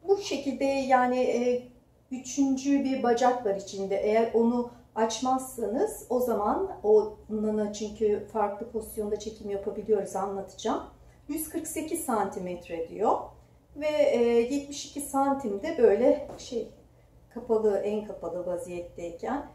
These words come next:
İşte üç kilogram, altı kilogram arasında da alabiliyormuş. Şimdi bunlar bir alüminyum, e, böyle madde olarak oluyor. Bir de, e, demirden oluyor. Onlar tabii çok ağır oluyorlar.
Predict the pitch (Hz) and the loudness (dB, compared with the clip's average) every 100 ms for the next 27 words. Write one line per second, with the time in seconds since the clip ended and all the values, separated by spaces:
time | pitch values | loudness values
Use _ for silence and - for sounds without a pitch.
0 | - - _ - - 311 302 - 320 - | -20 -20 _ -18 -12 -8 -6 -6 -8 -8
1 | - 285 285 277 277 269 277 262 262 262 | -6 0 2 4 6 8 6 8 8 6
2 | - 269 254 254 233 233 226 226 226 220 | -6 -6 -2 2 2 4 4 4 2 -4
3 | 214 214 220 208 - 196 208 196 208 208 | -2 0 2 2 2 0 -2 -4 0 0
4 | 180 269 - - - _ - 294 294 277 | 2 -2 -4 -12 -20 _ -16 -8 -6 -4
5 | 302 330 330 302 330 262 262 294 320 294 | -2 0 0 0 2 4 4 4 2 0
6 | 262 214 - - - 190 185 180 - - | 2 0 -4 -12 -8 -4 0 0 -2 -8
7 | 175 170 170 170 175 185 - 185 180 160 | -10 -8 -6 -8 -10 -10 -10 -2 0 0
8 | 170 170 - - 190 294 440 285 269 294 | 0 -2 -4 -10 -4 0 0 0 0 0
9 | - 208 208 208 220 226 220 233 214 180 | 0 -2 -2 0 0 0 0 -2 -2 -4
10 | 175 180 190 190 - 226 - 226 - 196 | -6 -4 -2 -2 -4 -18 -12 -12 -4 -2
11 | 202 202 185 175 175 180 294 | 0 -2 -4 -6 -2 -2 -2